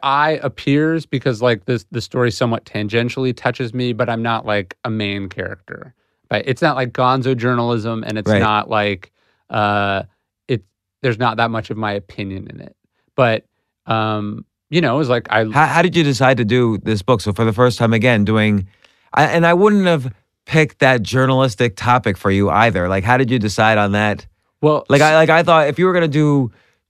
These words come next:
Speaker 2: journalism, uh, a na-, narrative nonfiction book, I would have thought maybe, I don't know, 'cause you've ghostwritten books
Speaker 1: Yeah.
Speaker 2: also. I would have thought you would maybe would have take, gone on one of those topics.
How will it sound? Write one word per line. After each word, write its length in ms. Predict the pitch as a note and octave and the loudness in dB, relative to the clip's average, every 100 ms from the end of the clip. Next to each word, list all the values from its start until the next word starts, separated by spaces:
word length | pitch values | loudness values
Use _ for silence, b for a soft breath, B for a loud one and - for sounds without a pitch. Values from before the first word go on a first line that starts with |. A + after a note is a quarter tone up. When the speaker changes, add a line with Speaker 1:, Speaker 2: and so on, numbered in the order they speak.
| _ _ - | _ _ -4
Speaker 2:
journalism, 800 | C3+ C3 B2 G#2+ A2 A2+ A2 - | 2 4 4 2 0 0 0 -2
uh, 320 | A2 G#2+ G#2 | 0 2 2
a 40 | G#2+ | 2
na-, 260 | A2+ A#2+ A2+ | 2 2 2
narrative 520 | A2 B2 B2+ B2 G2+ | 2 4 4 4 2
nonfiction 560 | A2 A2+ A2+ A2+ F#2+ G#2 | 0 0 0 -2 -2 0
book, 200 | G#2+ - | 0 0
I 160 | F#2+ B2 | 0 0
would 120 | B2+ | 0
have 140 | A2+ | -4
thought 260 | G2 A2+ G#2 | -2 -2 0
maybe, 720 | G#2 A2 G2+ A2 G#2 G2+ F#2 - _ _ _ _ _ _ _ _ _ _ _ _ _ _ _ _ _ | -2 0 0 0 2 0 -2 -8 _ _ _ _ _ _ _ _ _ _ _ _ _ _ _ _ _
I 120 | - | -2
don't 100 | C3+ | 2
know, 120 | D3+ C3 | 2 2
'cause 140 | A#2 | 2
you've 120 | A#2+ | 0
ghostwritten 540 | F#2+ A#2 C3 - A#2+ B2 | 2 2 2 0 0 2
books 400 | B2 A#2+ - - - | 2 2 -2 -12 -6
Speaker 1:
Yeah. 60 | E2+ | 2
Speaker 2:
also. 580 | G#2+ A#2+ A#2 A2+ A2+ G#2+ | 2 2 2 4 4 4
I 80 | G#2+ | 4
would 140 | A#2+ | 2
have 100 | A2+ | 0
thought 180 | A#2 A2+ | 0 0
you 80 | A2 | 0
would 100 | G#2+ | 0
maybe 120 | A2 | 2
would 160 | G#2+ | 2
have 180 | G2+ F#2+ | 0 -4
take, 240 | - A#2+ G2 | -6 -6 -2
gone 280 | A2 G2+ G2+ | 2 4 4
on 200 | G2+ G2+ | 2 0
one 120 | G#2 | 0
of 60 | G2 | 2
those 240 | G#2 G#2 | 0 0
topics. 580 | - F2 F2+ F2 - | 0 0 0 -6 -8